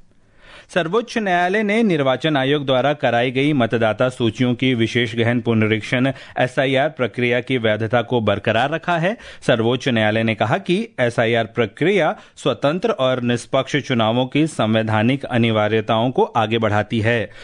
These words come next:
सर्वोच्च न्यायालय ने फैसला सुनाया कि निर्वाचन आयोग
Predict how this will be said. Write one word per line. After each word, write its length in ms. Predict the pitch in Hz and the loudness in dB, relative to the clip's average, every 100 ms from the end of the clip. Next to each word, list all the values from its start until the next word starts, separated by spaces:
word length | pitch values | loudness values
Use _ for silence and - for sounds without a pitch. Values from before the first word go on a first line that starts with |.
| - - | -8 -2
सर्वोच्च 360 | 117 117 123 | 0 0 0
न्यायालय 320 | 123 110 110 | 0 2 2
ने 160 | 120 135 | 2 0
फैसला 380 | 151 104 104 113 | 0 -2 0 -2
सुनाया 360 | - 107 107 175 | 0 0 0 0
कि 200 | 175 196 247 - - | 0 -2 -4 -6 -2
निर्वाचन 460 | 131 113 113 147 - | 0 0 0 -2 0
आयोग 560 | 113 113 123 135 135 | 0 2 2 0 0